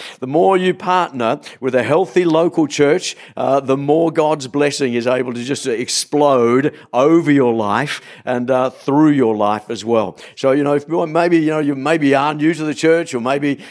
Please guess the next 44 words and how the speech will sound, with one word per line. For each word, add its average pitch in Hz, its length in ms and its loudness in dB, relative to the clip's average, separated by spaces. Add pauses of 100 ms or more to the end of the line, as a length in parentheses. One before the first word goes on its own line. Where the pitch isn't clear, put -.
you 135 80 -4
know, 143 120 0
not 143 220 0
on 139 120 0
a 131 60 -4
team 139 340 -2
yet 139 160 0
or 135 100 0
whatever, 139 240 -2
can 226 140 -6
I 170 80 2
just 175 260 -2
encourage 120 500 -4
you? 117 60 -6
You're 160 200 4
in 277 80 0
a 254 80 4
safe 240 360 0
place, 190 480 0 (260)
you're 135 160 2
in 190 60 2
a 185 80 4
healthy 190 360 2
place, 156 460 -2 (180)
and, 135 260 -4
uh, 143 320 2
if 156 180 -4
it's 196 180 0
the 196 120 0
place 185 400 0
where 165 140 0
God 160 260 2
has 165 140 -4
planted 151 580 -2
you, 208 360 4 (260)
can 131 100 -2
I 147 160 0
encourage 160 480 -4
you, 135 60 -4
just 160 300 -2
go 113 280 0
for 90 320 -8
it. - 160 -20 (380)
Just 190 300 -2